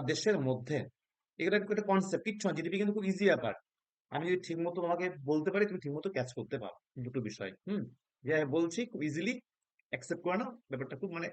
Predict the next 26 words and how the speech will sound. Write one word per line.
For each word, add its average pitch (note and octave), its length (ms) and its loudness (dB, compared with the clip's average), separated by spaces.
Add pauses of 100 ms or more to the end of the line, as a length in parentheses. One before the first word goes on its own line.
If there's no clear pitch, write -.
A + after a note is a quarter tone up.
(100)
as C#3+ 140 8
usual F3 220 2
হয়ে G2+ 140 0
যাবে, F#2 200 -6
মুখস্থ C3 280 -4
করার E3+ 180 2
দরকার G#2+ 260 0
নেই। F#2 100 -8 (440)
তাহলে D3 160 2 (100)
দেশের G#3+ 280 6 (160)
অভ্যন্তরে F#3+ 520 2 (800)
নিজের E3+ 360 8 (120)
নাগরিক, B2+ 280 2 (120)
পট-, F#3+ 200 2 (280)
একটা F#3 220 2
পার্ট E3+ 160 6 (100)
বললাম। E3+ 240 0 (240)
দু D3+ 140 -2
নাম্বার F3+ 200 4 (100)
বলছে F#3+ 260 0
কি, C4 80 0 (460)
নিজের D#3 240 6 (120)
নাগরিক, G#3+ 340 6
বিদেশি D#3 320 -2
নাগরিক F#3+ 300 4
মিলে F#3+ 160 2